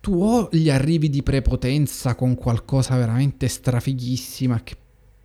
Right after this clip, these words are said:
però è pericolosa quando tu, neanche tu riesci a immaginarla, quindi loro o davvero hanno un altro cavallo pazzo, oppure rivedremo la cosa di Apple Watch, magari non un flop, ma una cosa che all'inizio ci diciamo,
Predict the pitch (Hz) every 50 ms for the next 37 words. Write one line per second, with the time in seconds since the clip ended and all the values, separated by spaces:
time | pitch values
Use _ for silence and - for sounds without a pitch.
0 | _ _ - - - - - - 160 165 - - 143 143 139 127 135 143 143 123
1 | 113 120 113 117 120 117 120 123 127 127 120 127 139 - - 127 117 127 120 127
2 | 120 - - - 120 117 117 113 117 117 117 117 117 113 107 110 110 110 120 147
3 | 170 - - - _ - - - 151 147 143 151 170 190 151 131 151 185 175 147
4 | 127 123 123 131 123 110 107 110 113 117 117 113 110 113 117 117 120 - - 135
5 | 113 101 104 - - - - - - - - - - - - - - 131 135 131
6 | 131 123 120 110 135 135 135 143 - - - - 170 165 156 - - - 226 254
7 | 262 254 254 254 247 240 233 233 - - - - - - - - - 147 160 165
8 | 165 180 165 185 196 202 202 190 175 160 160 160 156 - 190 180 180 185 185 180
9 | 185 175 - - - 165 165 160 180 202 180 131 - - - 127 127 135 143 127
10 | 127 135 139 147 160 180 175 - - 180 175 185 180 175 180 - - 160 156 151
11 | 147 147 147 143 165 175 156 156 160 151 147 147 156 170 156 - - 135 127 -
12 | - 131 135 123 - 135 131 131 131 139 156 - -